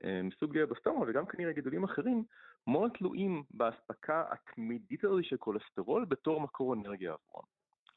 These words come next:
וכאשר אנחנו בעצם מונעים מאותם אסטרוציטים, אותם תאים שמקיפים את הגידול, לשחרר לו כולסטרול, כדי שהוא יוכל להשתמש בו כדי לגדול ולצמוח ולשגשג,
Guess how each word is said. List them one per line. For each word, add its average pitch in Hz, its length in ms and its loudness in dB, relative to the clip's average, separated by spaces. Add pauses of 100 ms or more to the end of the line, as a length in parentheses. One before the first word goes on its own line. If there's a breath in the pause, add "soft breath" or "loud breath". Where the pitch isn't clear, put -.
(680 soft breath)
וכאשר 190 500 0
אנחנו 175 360 0
בעצם 120 320 0
מונעים 98 440 -2
מאותם 139 380 -2
אסטרוציטים, 104 680 -6 (220)
אותם 165 240 -2
תאים - 300 -6
שמקיפים 135 580 -6
את 196 120 0
הגידול, 117 440 0 (500)
לשחרר 113 560 -2
לו 185 200 0
כולסטרול, 87 680 -4 (420)
כדי 131 300 2
שהוא 120 200 0
יוכל 123 280 0
להשתמש 120 640 0
בו 76 120 -6 (120)
כדי 92 120 -4
לגדול 95 480 0
ולצמוח 101 720 -2
ולשגשג, 87 580 -4